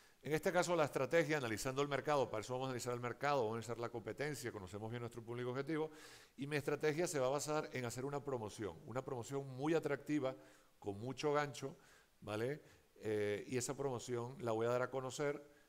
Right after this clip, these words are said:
en diferentes canales de marketing online, ¿vale? La promoción consiste en regalar una semana gratis del gimnasio. Es decir, ven y prueba el gimnasio durante una semana completamente gratis.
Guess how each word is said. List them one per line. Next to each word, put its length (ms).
en 140
diferentes 460
canales 520
de 80
marketing 440
online, 340
¿vale? 300
La 140
promoción 400
consiste 680
en 100
regalar 680
una 220
semana 380
gratis 340
del 120
gimnasio. 440
Es 80
decir, 260
ven 440
y 120
prueba 320
el 80
gimnasio 500
durante 380
una 120
semana 420
completamente 680
gratis. 380